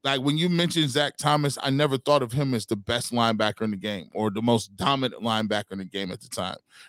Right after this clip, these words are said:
Now, at w-, at one point in time, Patrick Willis sure was. I mean, he ended his career early, but he was, for a long time, and this was San Francisco, was one of the best, uh, middle linebackers in the game. Darren Woodson,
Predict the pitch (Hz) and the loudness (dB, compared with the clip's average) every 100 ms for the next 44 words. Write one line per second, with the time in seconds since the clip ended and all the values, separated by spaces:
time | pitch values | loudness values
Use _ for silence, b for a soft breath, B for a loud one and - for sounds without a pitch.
0 | - 127 131 127 131 139 165 170 185 165 | -2 2 2 2 4 8 8 8 6 6
1 | 185 170 170 180 - 139 170 123 - 170 | 4 4 4 2 2 4 6 4 2 4
2 | 127 117 - - _ _ _ _ _ _ | 4 2 -2 -20 _ _ _ _ _ _
3 | - 135 123 123 185 156 147 143 156 - | -4 0 2 4 2 2 0 2 0 -2
4 | 131 131 117 - 160 147 107 98 104 104 | -4 -2 -2 2 6 6 4 -4 -4 0
5 | 175 160 135 107 - _ b b b - | 2 4 4 2 -6 _ b b b 4
6 | 151 127 139 139 120 147 127 113 127 113 | 6 6 4 4 2 2 2 2 0 0
7 | 104 113 123 139 120 123 139 131 123 120 | -2 0 0 0 0 0 0 0 4 2
8 | 107 120 127 113 104 127 - - b b | 4 2 2 2 0 0 -2 -10 b b
9 | b - 123 120 117 123 120 120 113 107 | b -6 0 2 4 4 4 4 4 2
10 | 113 110 113 104 104 98 117 113 110 101 | 0 -2 -4 -2 -2 -2 0 2 2 2
11 | 135 147 135 139 147 - 139 170 175 135 | 2 2 4 4 2 0 2 4 4 0
12 | 110 | -6